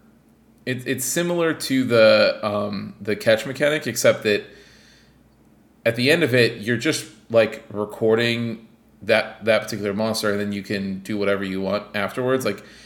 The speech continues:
it doesn't, it's not like you record it and then the battle is over. You record it,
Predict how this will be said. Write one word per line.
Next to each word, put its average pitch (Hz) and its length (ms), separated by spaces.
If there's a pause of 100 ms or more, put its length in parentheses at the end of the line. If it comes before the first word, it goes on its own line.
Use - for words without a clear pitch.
(120)
it - 80
doesn't, 143 300
it's 123 160
not 156 180
like 120 260 (720)
you 117 160
record 123 420
it 120 80
and 110 100
then 110 80
the 107 60
battle 107 320
is 95 100
over. 104 360
You 113 200
record 127 440
it, 107 320